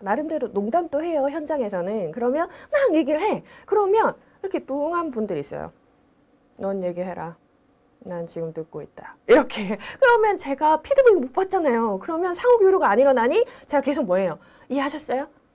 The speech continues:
괜찮으세요? 넘어가도 될까요?" 라고 계속 얘기하는 거죠.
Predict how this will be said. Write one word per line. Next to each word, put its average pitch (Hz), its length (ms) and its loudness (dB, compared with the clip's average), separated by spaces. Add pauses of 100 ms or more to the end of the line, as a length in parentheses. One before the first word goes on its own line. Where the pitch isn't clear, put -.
(380)
괜찮으세요? 254 720 0 (320)
넘어가도 294 340 4
될까요?" 254 420 -6 (100)
라고 226 240 2
계속 285 320 -4
얘기하는 233 400 -2
거죠. 151 300 -10